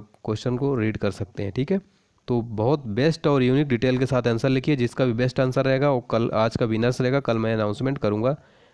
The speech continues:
तेईस अक्टूबर की करंट अफेयर्स वीडियो में, इसलिए कल का वीडियो भी जरूर देखें आप। चलिए नेक्स्ट क्वेश्चन है दोस्तों, अक्टूबर दो हज़ार अठारह में किस देश ने दुनिया के सबसे बड़े उभयचर विमान का परीक्षण किया है?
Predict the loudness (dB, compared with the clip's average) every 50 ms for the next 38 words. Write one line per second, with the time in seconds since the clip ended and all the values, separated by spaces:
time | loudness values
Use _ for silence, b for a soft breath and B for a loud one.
0 | b b b _ _ _ _ _ _ -4 0 0 0 0 -2 -2 0 0 0 0
1 | 0 0 0 0 0 0 0 -2 -2 -2 -2 -2 0 0 0 0 0 -2 0 2
2 | 0 0 2 0 0 0 2 0 2 0 0 2 0 0 2 0 0 0 -2 -4
3 | -2 -4 -4 -4 -4 -8 -10 _ _ _ _ _ _ _ _ _ -8 -4 -4 -4
4 | -2 -4 -8 -10 _ b b b b b b b b b b b b b -2 -2
5 | 0 0 0 0 2 2 4 4 4 4 2 2 2 0 0 0 -4 _ b b
6 | b b b b b b b -4 -4 -2 2 2 4 4 6 6 6 6 6 4
7 | 4 4 4 4 4 4 2 2 0 0 -2 -2 0 2 2 2 2 2 2 0
8 | 0 2 2 2 2 2 2 2 0 -2 -2 0 -2 -2 -2 0 2 2 4 4
9 | 4 4 2 4 2 2 0 2 0 0 2 2 2 2 2 2 0 0 2 2
10 | 2 2 0 -4 _ _ _ _ _ _ _ _ _ _ _ _ _ _ -20 _
11 | _ _ _ _ _ 0 0 0 0 0 -2 -2 -2 0 2 2 2 2 0 -2
12 | -4 -6